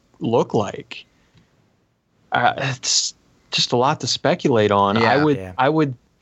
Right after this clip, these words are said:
Speaker 1: I mean, I would assume that, yeah, it would be smart to have two teams per region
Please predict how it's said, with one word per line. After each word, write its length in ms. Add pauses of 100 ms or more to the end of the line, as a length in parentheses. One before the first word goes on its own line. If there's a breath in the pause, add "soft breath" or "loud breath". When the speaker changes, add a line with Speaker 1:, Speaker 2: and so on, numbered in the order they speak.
(240 loud breath)
Speaker 1:
I 140
mean, 180
I 220
would 160
assume 640
that, 160
yeah, 380
it 180
would 380
be 440 (180)
smart 560
to 80
have 520 (880)
two 680 (120)
teams 720
per 280
region 480